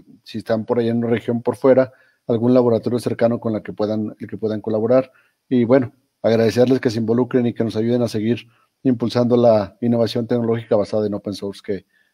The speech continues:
que hay, que mucha falta hace, y creo que esta pandemia, aparte de que generar problemas, creo que hay muchas oportunidades para todos ustedes que,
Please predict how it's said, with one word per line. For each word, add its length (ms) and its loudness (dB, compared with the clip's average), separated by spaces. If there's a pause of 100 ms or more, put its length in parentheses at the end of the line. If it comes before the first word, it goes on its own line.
(120)
que 120 4
hay, 160 6
que 140 0
mucha 300 6
falta 320 6
hace, 480 2
y 140 -6
creo 180 -4
que 80 -4
esta 240 -4
pandemia, 560 -2 (320)
aparte 460 2
de 120 6
que 220 2
generar 480 2 (380)
problemas, 480 4
creo 180 -2
que 80 -2
hay 80 4
muchas 220 -2
oportunidades 580 -2
para 200 -4
todos 280 -4
ustedes 380 -4
que, 240 -8